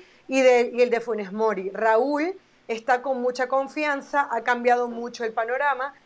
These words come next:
y nos genera expectativas", hablando de Raúl Jiménez, por supuesto. "No quiero decir algo imprudente. Hace cuatro semanas estaba un porcentaje afuera y hoy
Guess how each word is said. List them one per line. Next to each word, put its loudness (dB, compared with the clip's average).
y -10
nos -6
genera -2
expectativas", -6
hablando -6
de -2
Raúl -6
Jiménez, -10
por -12
supuesto. -8
"No -2
quiero 2
decir 0
algo -4
imprudente. -8
Hace -4
cuatro 0
semanas -2
estaba -4
un -4
porcentaje -4
afuera 0
y 0
hoy 4